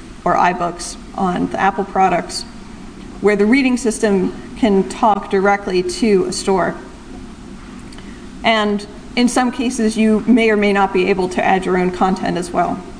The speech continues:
Then once that book is, is acquired, then it needs to be displayed. So,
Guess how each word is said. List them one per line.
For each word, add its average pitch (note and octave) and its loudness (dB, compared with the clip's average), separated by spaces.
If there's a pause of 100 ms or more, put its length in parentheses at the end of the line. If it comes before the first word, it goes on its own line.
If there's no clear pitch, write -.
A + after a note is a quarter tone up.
(1160)
Then B3+ 4
once D4 2
that A#3+ 0
book C4+ -2
is, G#3+ -2 (320)
is G3+ 2
acquired, A#3 2
then A#3+ 0
it A3+ -2
needs A3+ 2
to A3 0
be G#3 0
displayed. G3 0 (300)
So, G3+ 2